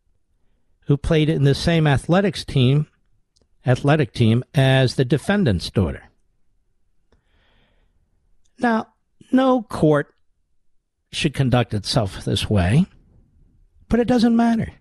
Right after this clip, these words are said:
And so what's gonna happen to Paul? He'll get slapped on the wrist. They're not gonna put him in prison and keep him there as if he's parading or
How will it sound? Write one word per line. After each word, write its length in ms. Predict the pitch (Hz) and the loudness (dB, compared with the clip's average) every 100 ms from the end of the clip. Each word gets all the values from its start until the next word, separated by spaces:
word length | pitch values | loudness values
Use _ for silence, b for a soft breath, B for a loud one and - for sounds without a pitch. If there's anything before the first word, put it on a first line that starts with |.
| _ _ _ _ _ _ _ _ _ _ _ _ _ _ _ _ _ _ _ _ _ | _ _ _ _ _ _ _ _ _ _ _ _ _ _ _ _ _ _ _ _ _
And 120 | 190 190 | -4 0
so 140 | 220 | 0
what's 240 | 233 254 | 0 -2
gonna 240 | - 233 208 | -2 0 2
happen 340 | 202 202 160 | 2 0 0
to 80 | 117 | -2
Paul? 340 | - 127 98 | 0 0 2
He'll 160 | 92 220 | 0 -2
get 160 | 254 208 | -2 -4
slapped 440 | - 185 185 185 | 0 0 0 -2
on 100 | 170 | 0
the 100 | 160 | 2
wrist. 460 | 135 123 170 - - | 4 2 -2 -6 -2
They're 100 | 208 | 0
not 140 | 262 | 0
gonna 180 | 262 233 | -2 -2
put 240 | - 190 | -2 0
him 100 | 180 | 2
in 100 | 180 | 0
prison 400 | - 143 127 175 | 0 0 0 0
and 100 | 180 | 0
keep 240 | - 135 123 | 0 0 2
him 140 | 123 | 2
there 200 | 117 127 | 2 2
as 160 | 147 113 | 2 0
if 140 | 120 | -2
he's 180 | 139 110 | -4 -4
parading 720 | - 131 127 123 123 143 151 | -2 2 2 2 2 0 0
or 180 | 95 | 0